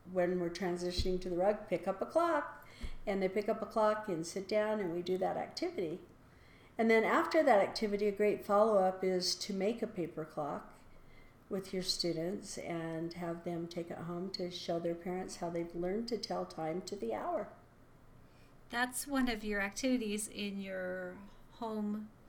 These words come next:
Speaker 2: parent connection packet
Speaker 1: It
Speaker 2: for
Speaker 1: is.
Speaker 2: January, isn't it?
Speaker 1: It is for
Speaker 2: Where
Speaker 1: January.
Speaker 2: they get to take a paper clock home and make it with their family.
Speaker 1: Mm-hmm. I love the parent home connections. I really do. I just,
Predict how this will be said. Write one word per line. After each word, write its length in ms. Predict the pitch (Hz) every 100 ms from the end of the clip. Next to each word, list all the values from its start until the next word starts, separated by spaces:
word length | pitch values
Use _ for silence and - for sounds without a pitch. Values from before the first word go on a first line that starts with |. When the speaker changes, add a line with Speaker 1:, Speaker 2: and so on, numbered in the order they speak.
| - -
Speaker 2:
parent 400 | - 208 196 -
connection 760 | - 196 233 - - 165 170 -
packet 480 | 175 - - 175 -
Speaker 1:
It 160 | 233
Speaker 2:
for 60 | 233
Speaker 1:
is. 100 | 294
Speaker 2:
January, 580 | 247 175 175 180 165 175
isn't 260 | 180 196 196
it? 40 |
Speaker 1:
It 160 | 226 220
is 460 | 233 247 180 -
for 120 | - 190
Speaker 2:
Where 60 |
Speaker 1:
January. 460 | 185 190 196 208 170
Speaker 2:
they 340 | 151 170 196 - - - - -
get 200 | 202 -
to 180 | - 185 - - - -
take 280 | 220 202 202
a 260 | 185 185 -
paper 280 | 202 196 202
clock 380 | - - -
home 200 | 208 202
and 140 | 202 196
make 240 | 190 196
it 200 | 208 202 196
with 140 | 196
their 140 | 196
family. 520 | - 196 190 196 202 226 - - 226
Speaker 1:
Mm-hmm. 400 | 208 220 220 269 - - - - - - - - - - - -
I 120 | 269
love 680 | 233 202 208 208 208 208 208
the 80 |
parent 440 | 202 202 196 185 170
home 220 | 196 196
connections. 720 | 196 185 175 180 185 180 185
I 120 | -
really 500 | 190 190 190 196 196
do. 380 | 190 180 175 147 -
I 180 | 175 190
just, 500 | 202 190 - -